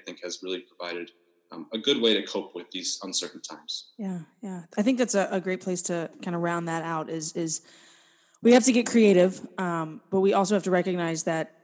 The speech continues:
Speaker 2: maybe the way to bust through the negative isolation is to recognize that we all still are in this together, and that the continued healing and the, the continued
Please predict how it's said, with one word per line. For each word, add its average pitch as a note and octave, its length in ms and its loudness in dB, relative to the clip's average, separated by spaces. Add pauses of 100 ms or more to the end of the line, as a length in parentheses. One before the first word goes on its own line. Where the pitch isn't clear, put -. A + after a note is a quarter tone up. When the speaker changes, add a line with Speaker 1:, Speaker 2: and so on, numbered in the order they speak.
(500)
Speaker 2:
maybe G#3 240 6
the G3+ 120 4
way F#3+ 160 4
to F#3 80 6
bust F#3 400 -2
through G3 160 0
the F3+ 80 -2
negative F3+ 580 -4
isolation F3+ 800 -2
is E3 160 -8
to F#3 100 -6
recognize E3+ 480 -6
that - 100 -6
we F3+ 140 0
all F3+ 380 0
still F3+ 440 -2
are E3+ 420 0
in F#3 180 -6
this E3+ 420 -4 (480)
together, G3+ 640 2 (240)
and F#3 160 -4
that E3+ 220 -2 (400)
the G3+ 80 -2
continued A#3+ 480 4
healing F#3+ 520 -2
and F3+ 180 -8
the, F3 240 -4
the E3+ 80 -6
continued F#3 760 -2